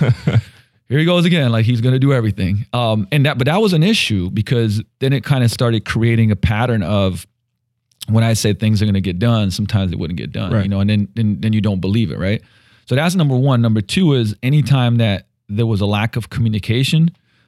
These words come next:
Speaker 2: um, and I, and I said this before, that this tagline that I truly believe in is, like, when,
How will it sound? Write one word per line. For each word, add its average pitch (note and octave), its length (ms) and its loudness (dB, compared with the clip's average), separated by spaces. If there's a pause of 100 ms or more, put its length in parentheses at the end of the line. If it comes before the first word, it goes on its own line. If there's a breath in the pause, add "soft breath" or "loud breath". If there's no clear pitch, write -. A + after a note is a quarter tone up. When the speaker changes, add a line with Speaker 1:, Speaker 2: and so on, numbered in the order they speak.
Speaker 2:
um, F2+ 440 -2
and G#2+ 120 0
I, A2 80 0 (120)
and A#2 100 0
I A2 60 2
said B2+ 240 -2
this A2+ 160 -2
before, G2+ 360 -4
that G#2 320 -8
this F#2+ 240 -4
tagline A2 520 -2
that F2+ 80 -4
I F2 80 -4
truly C#3 320 0
believe A#2 280 0
in G#2 80 2
is, F#2+ 120 0
like, F#2+ 220 -2
when, G#2 300 2